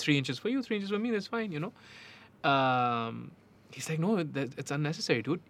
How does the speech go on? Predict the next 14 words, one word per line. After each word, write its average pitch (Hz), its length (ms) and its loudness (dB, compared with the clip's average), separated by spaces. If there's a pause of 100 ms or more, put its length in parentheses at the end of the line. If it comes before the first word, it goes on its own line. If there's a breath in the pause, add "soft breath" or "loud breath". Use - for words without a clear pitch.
(160)
You 151 160 2
can 175 160 0
get 147 200 4
a 151 80 4 (140)
plate 139 240 0
of 175 220 0
biryani 110 360 -4 (540 soft breath)
वहीं 160 300 6
Subway 151 320 6
Sheh-, 123 180 4 (120)
oh, 131 80 -2 (340)
Shehbaz 143 500 4
commercial 131 320 2
पे 113 240 -4